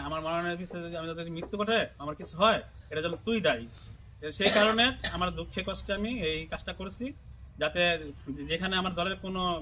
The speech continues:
কর্মী বা কোনো নেতা বা যারা আমার ভাই বন্ধু যারা আছে,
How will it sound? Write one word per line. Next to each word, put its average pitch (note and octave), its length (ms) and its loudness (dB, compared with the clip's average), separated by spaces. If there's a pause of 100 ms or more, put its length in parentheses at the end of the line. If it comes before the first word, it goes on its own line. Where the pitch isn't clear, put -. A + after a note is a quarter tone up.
কর্মী E3 300 -2
বা D#3+ 160 2 (160)
কোনো D#3+ 140 -6
নেতা D#3 320 -2 (560)
বা D3 120 2 (200)
যারা E3 220 4
আমার E3+ 220 4
ভাই D3+ 300 0
বন্ধু D#3 180 -2
যারা D#3 200 2
আছে, E3 200 -2